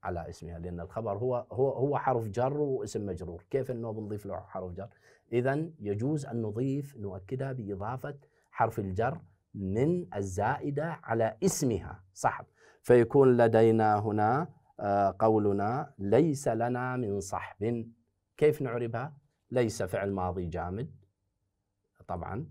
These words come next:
ناقص هو أكيد، لنا جار ومجرور شبه جملة في محل نصب خبر ليس، من حرف جر زائد،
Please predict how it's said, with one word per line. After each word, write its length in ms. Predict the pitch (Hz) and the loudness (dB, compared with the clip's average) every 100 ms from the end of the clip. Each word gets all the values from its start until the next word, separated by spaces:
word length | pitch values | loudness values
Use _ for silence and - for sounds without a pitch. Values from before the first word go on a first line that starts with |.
| - _ - | -16 _ -6
ناقص 400 | 101 95 92 - | -2 -2 -4 -6
هو 120 | 82 | -8
أكيد، 440 | - - 104 151 - _ _ - | -8 -8 -8 -8 -12 _ _ -8
لنا 560 | 95 139 143 131 151 - _ - | 2 4 4 2 -2 -10 _ -2
جار 280 | 101 123 | 4 4
ومجرور 500 | 123 113 104 101 110 | 4 0 -2 0 0
شبه 300 | - 117 117 | -2 -4 -4
جملة 420 | 104 101 104 123 156 | -4 -4 -4 -6 -8
في 320 | - 101 98 | -10 -8 -6
محل 840 | 98 90 - 104 104 110 135 139 | -6 -8 -8 -6 -4 -4 -4 -6
نصب 540 | 92 104 110 117 143 170 _ _ - | -8 -10 -10 -8 -8 -10 _ _ -20
خبر 580 | - - 107 98 104 104 | -12 -4 -2 0 -2 -4
ليس، 340 | 92 87 - 90 - _ _ - | -6 -6 -8 -16 -18 _ _ -2
من 340 | 139 208 208 208 - | 6 6 6 0 -14
حرف 280 | - 131 131 | 0 2 2
جر 220 | 120 113 | 4 2
زائد، 460 | 107 101 107 143 | 4 0 0 -4